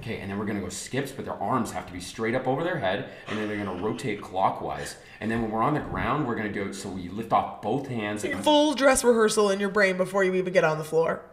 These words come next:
Speaker 1: Yeah, it's like in the Nicolas Cage version of the film Gone in sixty Seconds.
Speaker 2: Sure.
Speaker 1: He does this weird thing with his hands, and he kinda, like, flips on. And that's, that's what I felt like. It was like, I am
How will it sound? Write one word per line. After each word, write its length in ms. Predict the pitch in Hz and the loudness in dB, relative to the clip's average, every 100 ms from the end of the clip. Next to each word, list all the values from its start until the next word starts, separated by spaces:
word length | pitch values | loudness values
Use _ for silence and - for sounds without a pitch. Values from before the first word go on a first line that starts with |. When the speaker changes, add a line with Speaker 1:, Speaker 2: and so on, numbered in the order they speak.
| - _ | -20 _
Speaker 1:
Yeah, 280 | 113 117 85 113 | -2 2 2 -2
it's 180 | - 120 | -4 -2
like 280 | 110 - | -2 -4
in 140 | 113 117 | -2 0
the 420 | 117 117 113 90 | 2 0 -2 -4
Nicolas 420 | 107 151 143 127 | -4 -2 -2 -6
Cage 300 | - 107 113 | -4 -6 -4
version 420 | 127 139 139 165 | -2 -2 0 -4
of 180 | - 110 | -4 -4
the 80 | 107 | -4
film 400 | - 113 113 107 | -4 -2 -2 -2
Gone 340 | 110 95 107 110 | -2 -2 -2 -2
in 120 | 107 | -6
sixty 380 | - 120 - - | -6 -6 -6 -4
Seconds. 560 | 101 101 156 214 - | -2 -2 -2 -4 -6
Speaker 2:
Sure. 380 | - - - - - | -6 -2 -2 -4 -6
Speaker 1:
He 80 | 127 | -4
does 220 | 131 131 | 0 0
this 220 | 107 110 | -2 -4
weird 500 | 104 104 127 135 - | -4 -2 0 0 -2
thing 160 | 113 117 | -4 -2
with 80 | 107 | -4
his 100 | 104 | -6
hands, 220 | 104 117 | -6 -6
and 80 | 110 - 110 | -8 -6 -6
he 60 | |
kinda, 260 | 110 127 127 | -4 -2 0
like, 200 | 113 101 - - - - | 0 -2 -8 -12 -12 -10
flips 520 | - 113 127 131 - | -10 -4 -2 -2 -2
on. 520 | 104 101 139 196 - - - - 131 | 0 0 0 -4 -10 -18 -20 -10 -4
And 100 | 127 | 2
that's, 320 | 120 131 - | 2 2 2
that's 300 | 123 117 120 | 2 2 2
what 100 | 110 | -2
I 60 | |
felt 240 | - 104 87 | 0 0 0
like. 240 | 85 82 | -4 -8
It 80 | 104 | -6
was 160 | 110 107 | -4 -4
like, 220 | 104 - | -4 -6
I 180 | 101 117 | -4 -2
am 480 | 127 120 113 107 | -2 -2 -2 -4